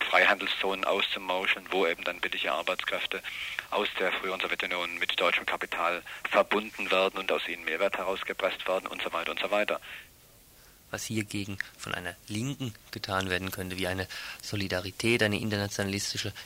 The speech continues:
Speaker 2: hier im Moment aussehen könnte, da gehen die Einschätzungen allerdings vehement auseinander. Noch einmal Winfried Wolf, Mitherausgeber der Kölner Zeitung Soz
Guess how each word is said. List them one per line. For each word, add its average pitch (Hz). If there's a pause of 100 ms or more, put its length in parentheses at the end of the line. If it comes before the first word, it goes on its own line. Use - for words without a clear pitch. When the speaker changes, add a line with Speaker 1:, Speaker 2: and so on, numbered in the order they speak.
Speaker 2:
hier 107
im 101
Moment 95
aussehen 101
könnte, 92
da 98
gehen 110
die 98
Einschätzungen 95 (220)
allerdings 101 (200)
vehement 98 (160)
auseinander. 90
Noch 87
einmal 104 (300)
Winfried 101
Wolf, 107 (180)
Mitherausgeber 95
der 95
Kölner 95
Zeitung 92
Soz -